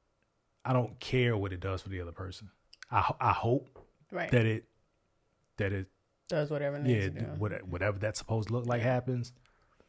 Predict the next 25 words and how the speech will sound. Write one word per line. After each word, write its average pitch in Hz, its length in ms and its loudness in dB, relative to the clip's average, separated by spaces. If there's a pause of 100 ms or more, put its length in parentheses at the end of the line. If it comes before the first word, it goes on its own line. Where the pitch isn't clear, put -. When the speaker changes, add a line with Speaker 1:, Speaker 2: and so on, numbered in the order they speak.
(880)
Speaker 1:
But 113 140 0
it's 113 140 0
not, 127 240 4
and 113 100 0
that's 120 140 4
not 127 160 6
a 98 40 0
selfish 131 420 4
thing, 104 240 -2
but 95 120 -2
it's, - 440 -6 (1600)
I 127 100 4
don't 123 160 6
have, 107 600 2 (1200)
I'm 139 100 2
not 143 140 10
gonna 123 120 4
go 123 120 4
the, 104 260 0
the, 98 220 -4 (560)
the 107 80 -2
rest 113 340 4
of 107 60 -2
my 98 120 4
life 95 560 0